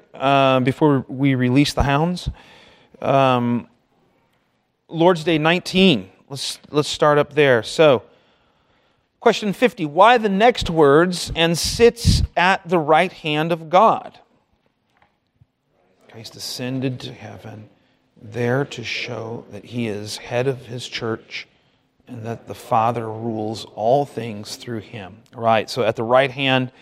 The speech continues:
you know, throughout, uh, the ancient world has been understood as, uh, a place of authority and position, and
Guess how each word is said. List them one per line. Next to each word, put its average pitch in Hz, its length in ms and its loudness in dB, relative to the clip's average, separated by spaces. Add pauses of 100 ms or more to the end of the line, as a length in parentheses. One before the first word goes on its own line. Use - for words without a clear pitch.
(580)
you 127 140 -2
know, 123 120 4
throughout, 127 680 0 (360)
uh, 120 260 2
the 113 120 -2
ancient 120 320 -2
world 120 360 4
has 104 80 -4
been 113 160 -4
understood 113 760 0 (460)
as, 110 640 0
uh, 107 460 0 (280)
a 110 100 -4
place - 360 -2
of 107 100 -8
authority 120 600 2 (460)
and 110 180 -10
position, 110 580 -4 (220)
and 110 320 -12